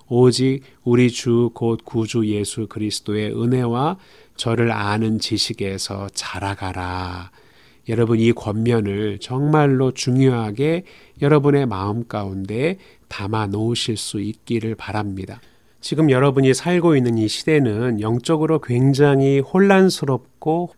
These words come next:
잘못된 해석과 잘못된 가르침들이 많은 미디어 채널을 통해서 여러분의 안방에 쳐들어오고 있는, 그래서 여러분도 모르게 잘못된 해석과 잘못된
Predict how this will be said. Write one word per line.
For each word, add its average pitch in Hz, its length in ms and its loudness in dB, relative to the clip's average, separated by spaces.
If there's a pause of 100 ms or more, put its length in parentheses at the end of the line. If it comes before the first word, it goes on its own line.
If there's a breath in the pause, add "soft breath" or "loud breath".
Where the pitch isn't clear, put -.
잘못된 156 640 6
해석과 151 600 0
잘못된 127 720 0
가르침들이 123 1120 -2 (340 loud breath)
많은 135 720 6
미디어 147 480 4
채널을 180 480 0
통해서 123 520 -2
여러분의 117 440 0
안방에 127 720 0
쳐들어오고 143 800 0
있는, 104 460 0 (440 loud breath)
그래서 170 320 2
여러분도 147 460 6
모르게 131 520 4
잘못된 135 600 2
해석과 135 720 -2
잘못된 127 880 0